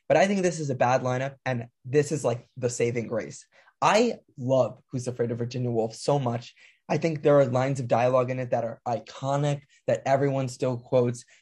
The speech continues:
It is just rapid fire theatrical dialogue that is so entertaining. And it is one of my favorites of the sixties. I, I just love the movie so much. So that is an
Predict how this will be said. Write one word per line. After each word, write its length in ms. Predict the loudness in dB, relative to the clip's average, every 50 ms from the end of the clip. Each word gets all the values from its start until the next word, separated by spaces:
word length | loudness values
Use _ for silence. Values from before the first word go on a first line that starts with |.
| _ 0
It 100 | 2 4
is 160 | 4 2 0
just 220 | -2 -6 -6 -6 -2
rapid 520 | 0 2 2 2 2 2 2 2 2 0
fire 560 | 0 0 2 2 2 2 0 0 -2 -2 -4 -8 _ _ _ _ _ _ -6
theatrical 560 | -2 0 0 0 -2 -2 -4 -4 -2 -2 -2
dialogue 580 | 0 0 2 2 2 2 4 4 2 2 2 0
that 140 | -4 -4
is 180 | -4 -8 -10 -2
so 240 | 2 2 4 4 2
entertaining. 960 | -2 -4 -6 -8 -10 -8 -6 -4 -2 -2 0 0 0 0 -2 -4 -6 -8 -14 -20 -20 -20 -20 _ _ 0
And 500 | 2 4 6 6 4 2 0 -2 -6 -10 -14 _ _ _
it 220 | -4 -4 -4 -6 -10 _ _ _ _ -2
is 420 | 0 0 0 0 -4 -8 -12 -14 -14
one 280 | -10 -6 -4 -2 -2 -2
of 100 | -2 0
my 400 | 0 0 0 0 -2 -4 -8 -10 -4 0
favorites 420 | 0 0 2 0 -2 -4 -4 -4
of 100 | -6 -6
the 80 | -6 -6
sixties. 520 | -6 -6 -6 -6 -6 -8 -8 -8 -10 -8
I, 220 | -4 -2 -2 -2 -2 -2
I 60 | -4
just 220 | -4 -6 -2 2
love 160 | 2 2 2
the 60 | 2 -2
movie 220 | -2 0 -2 -2
so 160 | -2 -4 -6
much. 240 | -6 -8 -8 -8 -6
So 100 | -4 0
that 180 | 2 2 2 2
is 120 | 0 -2
an 160 | -4 -8 -10